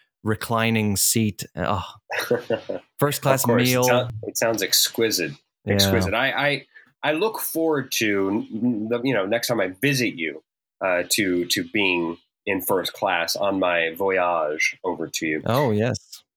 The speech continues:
Speaker 2: Let's get to what we actually planned on, even though I, I, I love this conversation thus far. How do you, Hoffman, prepare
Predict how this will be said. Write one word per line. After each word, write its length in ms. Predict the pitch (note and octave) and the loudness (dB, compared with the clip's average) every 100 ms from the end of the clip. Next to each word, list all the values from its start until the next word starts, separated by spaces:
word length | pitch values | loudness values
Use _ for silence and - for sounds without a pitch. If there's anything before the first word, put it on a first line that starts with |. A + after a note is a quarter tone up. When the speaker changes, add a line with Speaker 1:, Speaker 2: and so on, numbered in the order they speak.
| _ _ _ | _ _ _
Speaker 2:
Let's 140 | - - | -2 0
get 160 | C4+ | 0
to 120 | C4 G3 | 0 0
what 160 | G#3 | 0
we 100 | F3 | 2
actually 300 | G3 - E3 | 2 0 -2
planned 340 | - G#2+ F#2+ G2 | 0 0 2 2
on, 140 | A#2+ | 2
even 160 | C3 A#2+ | 0 0
though 120 | A2 | 2
I, 260 | G#2 G2 | 2 0
I, 60 | G2 - | -2 -2
I 60 | F#2+ | -2
love 200 | F#2 B2+ | 0 0
this 140 | - | 0
conversation 540 | - F2+ F2 A#2+ - F2+ | 0 0 2 2 2 0
thus 100 | - | 0
far. 200 | F2 E2 - _ | 0 -2 -6 _
How 480 | - D#3 F#3 A#3+ A#3+ | -6 -2 0 0 -2
do 180 | B2 F#3 | -2 -4
you, 560 | D#3 D3+ A#3+ F3+ A#2 D#3 - | -2 0 2 2 0 -4 -6
Hoffman, 460 | - A2+ - B2 G3 _ _ | -2 0 0 -2 -4 _ _
prepare 680 | - C#3+ - G3+ D3 A#2+ E3+ | -6 -6 -4 0 2 0 -4